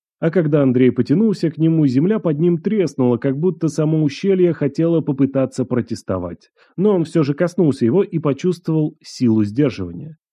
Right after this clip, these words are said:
Такую, что могла бы связать даже Бога. Написанная этим обломком печать могла бы не просто удержать,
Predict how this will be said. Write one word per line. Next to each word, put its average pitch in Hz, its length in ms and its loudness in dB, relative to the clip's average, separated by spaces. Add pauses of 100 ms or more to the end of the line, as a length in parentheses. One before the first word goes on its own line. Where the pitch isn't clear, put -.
Такую, 196 540 2
что 160 280 2
могла 156 440 2
бы 175 100 0
связать 127 540 0
даже 104 320 0
Бога. 113 520 0 (240)
Написанная 160 580 0
этим 139 420 0
обломком 131 520 2
печать 143 460 -2
могла 127 320 2
бы 131 140 4
не 135 100 4
просто 160 400 -2
удержать, 131 880 0